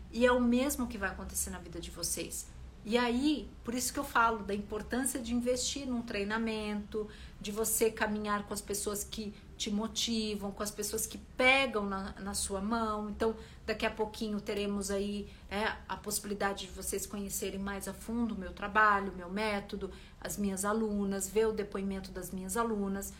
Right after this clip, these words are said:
Eu tenho depoimentos de pessoas que não se separaram, de pessoas que, através desse método que eu passei agora da caixinha do feedback positivo, restauraram o casamento. Então,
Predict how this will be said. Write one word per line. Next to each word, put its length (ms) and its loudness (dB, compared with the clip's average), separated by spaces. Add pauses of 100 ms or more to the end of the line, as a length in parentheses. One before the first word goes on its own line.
(160)
Eu 80 -4
tenho 220 0
depoimentos 640 -2
de 80 -10
pessoas 340 -4
que 120 -4
não 140 -6
se 140 -6
separaram, 800 0 (960)
de 120 -6
pessoas 460 2
que, 120 -2
através 520 2
desse 300 2
método 520 -2
que 120 -6
eu 40 -4
passei 340 -4
agora 280 -2
da 140 -6
caixinha 420 -4
do 80 -6
feedback 500 -8
positivo, 760 -4 (460)
restauraram 600 2
o 40 -8
casamento. 840 -2 (800)
Então, 580 4